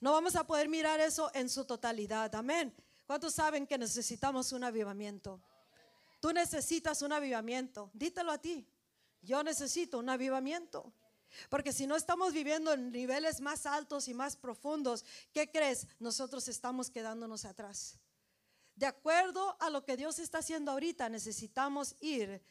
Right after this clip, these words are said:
de gloria en gloria y debemos de alcanzarlo a Él en estos momentos. ¿Cuántos dicen amén? Bueno, vamos a comenzar. Eso fue nomás un, un freebie. It was a freebie. Amen.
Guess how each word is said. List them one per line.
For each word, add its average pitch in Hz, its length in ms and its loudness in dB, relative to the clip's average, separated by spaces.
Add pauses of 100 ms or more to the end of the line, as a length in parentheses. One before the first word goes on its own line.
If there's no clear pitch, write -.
(160)
de 220 120 -4
gloria 240 340 0
en 233 100 -6
gloria 233 580 0
y 214 120 -4
debemos 214 380 -4
de 247 60 -2
alcanzarlo 233 680 -4
a 196 160 -4
Él 233 220 -2
en 180 120 -6
estos 190 280 -8
momentos. 170 640 -12 (520)
¿Cuántos 240 280 0
dicen 233 300 -2
amén? 170 380 -8 (920)
Bueno, 185 280 -2
vamos 202 240 -8
a 202 80 -10
comenzar. 180 460 -12 (1900)
Eso 247 180 -12
fue 247 180 -6
nomás 233 320 -8
un, 190 160 -14 (440)
un 262 100 -4
freebie. 220 480 -6 (1500)
It - 80 -6
was 277 180 -4
a 285 60 -4
freebie. 208 560 -10 (1300)
Amen. 220 440 -8